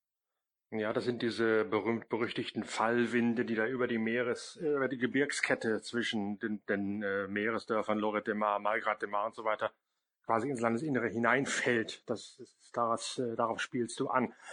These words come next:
Ähm, lass uns noch mal kurz auf das Thema Ferrari eingehen. Du hast es ja schon gesagt, Sebastian Vettel muss da mittlerweile aussteigen, die Reifen selbst wechseln, wenn er richtig bedient werden möchte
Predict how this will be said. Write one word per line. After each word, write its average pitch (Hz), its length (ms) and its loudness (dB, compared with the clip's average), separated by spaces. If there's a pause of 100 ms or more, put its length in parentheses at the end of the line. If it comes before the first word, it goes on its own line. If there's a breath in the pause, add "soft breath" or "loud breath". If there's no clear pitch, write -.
(240 loud breath)
Ähm, 135 280 -2
lass 160 180 -2
uns 202 80 2
noch 208 60 4
mal 196 100 4
kurz - 560 0
auf 156 160 0
das - 160 -6
Thema 147 240 0
Ferrari 131 540 2
eingehen. 117 300 -2
Du 120 80 -2
hast 117 160 -4
es 123 120 -12
ja 123 80 -6
schon 120 160 -4
gesagt, 117 300 -4
Sebastian 123 420 -4
Vettel 131 260 -6
muss 127 160 -6
da 123 80 -4
mittlerweile 113 460 -2
aussteigen, 120 400 -6
die 117 60 -8
Reifen 110 280 -2
selbst 120 320 -10
wechseln, 135 400 -2
wenn 139 140 2
er 131 300 0
richtig 131 260 -6
bedient 139 320 -2
werden 143 260 0
möchte 151 400 0